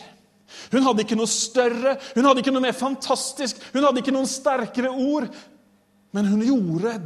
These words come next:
det hun kunne, og hun tjente Jesus ved å salve kroppen hans, og det står at hun tørket føttene hans med håret. «Hun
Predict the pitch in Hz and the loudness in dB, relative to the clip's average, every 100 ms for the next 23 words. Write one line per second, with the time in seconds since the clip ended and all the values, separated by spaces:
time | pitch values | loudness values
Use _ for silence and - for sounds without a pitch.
0 | 143 208 214 214 - 208 208 226 220 - | -2 0 0 -4 -6 -4 -4 -6 -10 -6
1 | 226 156 135 202 185 - _ _ _ _ | -6 -6 -10 -10 -12 -20 _ _ _ _
2 | 165 156 180 185 185 - - _ _ - | -6 -4 -4 -6 -10 -16 -20 _ _ -10
3 | - 190 175 110 98 - 151 147 117 113 | -6 -4 -6 -10 -16 -14 -12 -10 -10 -10
4 | - 151 160 - - _ 131 131 139 - | -12 -10 -10 -12 -14 _ -10 -6 -4 -4
5 | - 208 180 123 107 143 - 113 - 110 | -4 -4 -4 -6 -12 -16 -14 -16 -14 -16
6 | 117 123 - 113 127 - 107 104 117 120 | -12 -10 -10 -12 -12 -10 -12 -12 -16 -18
7 | - 147 104 - - 104 - 127 _ 98 | -18 -16 -16 -18 -18 -18 -16 -18 _ -16
8 | 92 104 104 - - - _ 104 107 120 | -14 -14 -14 -12 -12 -14 _ -12 -10 -12
9 | - 107 107 - - - _ _ _ _ | -12 -10 -10 -14 -20 -20 _ _ _ _
10 | _ _ _ _ _ _ _ _ _ _ | _ _ _ _ _ _ _ _ _ _
11 | _ _ _ _ _ _ _ _ _ _ | _ _ _ _ _ _ _ _ _ _
12 | _ _ _ _ _ _ _ - 147 180 | _ _ _ _ _ _ _ -6 -6 -6
13 | 196 | -10